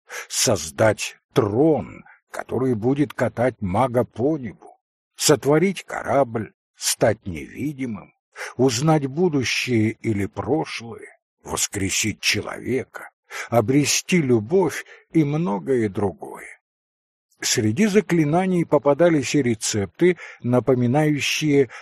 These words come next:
алхимические или относящиеся к народной магии. К примеру, в одном из них говорилось,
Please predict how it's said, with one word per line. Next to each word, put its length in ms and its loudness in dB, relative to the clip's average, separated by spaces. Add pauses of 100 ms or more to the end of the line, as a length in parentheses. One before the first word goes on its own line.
(140)
алхимические 1600 -2 (400)
или 500 4
относящиеся 1300 0
к 140 -6
народной 600 0
магии. 580 -6 (840)
К 120 -18
примеру, 480 2
в 100 2
одном 360 2
из 200 -2
них 240 -2
говорилось, 760 0